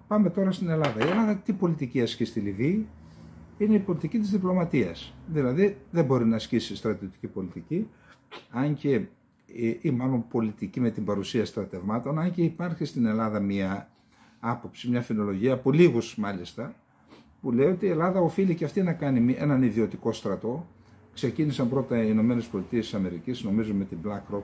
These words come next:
και με άλλες εταιρείες. Μετά η Ρωσία με τη Wagner, μετά η Τουρκία με τη Σαντάτ και βλέπουμε ότι ας κάνουν πολιτική με αυτές τις, ε, ε, τους, τους ιδιωτικούς στρατούς. Υπάρχει άποψη λοιπόν ότι και η Ελλάδα πρέπει να κάνει κάτι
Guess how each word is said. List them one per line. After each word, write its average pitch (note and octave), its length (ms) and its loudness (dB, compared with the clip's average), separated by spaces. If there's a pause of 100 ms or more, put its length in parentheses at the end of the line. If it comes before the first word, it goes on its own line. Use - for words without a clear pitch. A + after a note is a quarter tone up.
και F3+ 120 -2
με D#3+ 120 0
άλλες B2 240 0
εταιρείες. A2 640 -4 (460)
Μετά F#3 460 0
η A#2+ 400 4
Ρωσία B2 440 0
με A2+ 80 2
τη G2+ 200 -6
Wagner, D#3 380 -2 (160)
μετά F3 320 0
η F3 40 8
Τουρκία D3 500 0
με A#2 120 4
τη G#2+ 140 -4
Σαντάτ A2+ 520 -4 (680)
και A#3 120 0
βλέπουμε G3 300 2
ότι G#3 220 4
ας G3 180 -2
κάνουν G#3+ 300 6
πολιτική F#3+ 460 0
με D#3+ 120 2
αυτές - 340 -2
τις, - 300 -8
ε, F#2+ 440 -4 (580)
ε, F#2 460 -4 (120)
τους, A#2 360 -2
τους - 180 -2
ιδιωτικούς C3 440 0
στρατούς. G2+ 540 0 (420)
Υπάρχει G3+ 420 0
άποψη F#3+ 360 0
λοιπόν C#3+ 280 0
ότι F3+ 180 2
και - 100 -2
η C#3+ 40 4
Ελλάδα E3 260 2
πρέπει C3+ 240 2
να A2+ 100 2
κάνει A2 260 0
κάτι G2+ 280 -4